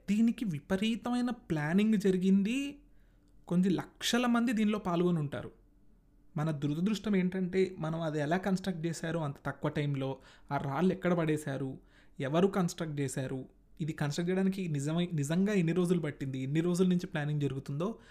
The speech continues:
మనం ఎప్పటికీ కనుక్కోలేం. That is so sad. ఇది నిజంగా హ్యూమన్స్ వాళ్ళ సొంత ఎబిలిటీస్‌తో కన్‌స్ట్రక్ట్ చేశారా, లేకపోతే ఏదన్నా ఎక్స్టర్నల్ ఏలియన్ హెల్ప్ తీసుకొని, ఏలియన్ టెక్నాలజీ తీసుకొని వాళ్ళు కన్‌స్ట్రక్ట్ చేశారా అనేది,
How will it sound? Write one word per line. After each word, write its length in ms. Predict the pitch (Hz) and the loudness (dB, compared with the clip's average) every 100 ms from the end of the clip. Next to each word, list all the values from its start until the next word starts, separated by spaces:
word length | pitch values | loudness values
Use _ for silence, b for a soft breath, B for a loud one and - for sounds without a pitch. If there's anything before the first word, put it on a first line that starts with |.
| B B B B - | B B B B -4
మనం 140 | 160 | -2
ఎప్పటికీ 400 | 139 - 160 180 | -2 -2 0 0
కనుక్కోలేం. 560 | 170 135 - - - - _ _ - _ - | 0 -4 -4 -10 -10 -16 _ _ -20 _ -10
That 200 | 131 139 | -6 -6
is 80 | - | -6
so 80 | |
sad. 300 | 131 - 107 - - b b b b b - - _ _ - - - | -8 -8 -10 -12 -20 b b b b b -20 -20 _ _ -18 -14 -8
ఇది 180 | 160 | -4
నిజంగా 460 | 170 131 143 180 214 | -2 -4 -2 0 2
హ్యూమన్స్ 920 | 220 - - 156 156 170 196 220 - | -2 -6 -6 -4 -2 2 2 2 -4
వాళ్ళ 180 | 214 208 | -4 -2
సొంత 460 | 202 165 156 156 202 | -2 -4 -6 -4 -2
ఎబిలిటీస్‌తో 680 | 170 165 180 185 202 - 196 | 0 2 0 0 -4 -4 -4
కన్‌స్ట్రక్ట్ 520 | 190 180 196 185 180 | -2 -2 -4 -4 -2
చేశారా, 340 | 180 180 190 | -2 -2 -2
లేకపోతే 460 | 202 175 180 190 185 | 0 -2 -2 -2 0
ఏదన్నా 320 | 180 175 175 - | 0 -2 -2 -4
ఎక్స్టర్నల్ 800 | 147 - - - 180 160 175 180 - | -12 -10 -10 -2 0 2 2 0 0
ఏలియన్ 460 | 160 151 156 175 160 | -4 -2 0 0 0
హెల్ప్ 340 | 156 156 - | 0 -2 -4
తీసుకొని, 560 | 156 151 - 151 151 - | -4 -4 -6 -6 -6 -6
ఏలియన్ 340 | 151 151 156 156 | -4 -2 -2 -2
టెక్నాలజీ 600 | 156 160 151 147 139 143 | -6 -6 -6 -6 -4 -2
తీసుకొని 460 | 143 139 - 147 | -4 -6 -8 -6
వాళ్ళు 240 | 143 139 139 | -6 -6 -6
కన్‌స్ట్రక్ట్ 480 | 143 139 - 139 131 | -6 -6 -6 -8 -8
చేశారా 360 | - 139 135 | -10 -8 -8
అనేది, 640 | 135 139 143 139 220 277 | -8 -6 -6 -6 -6 -6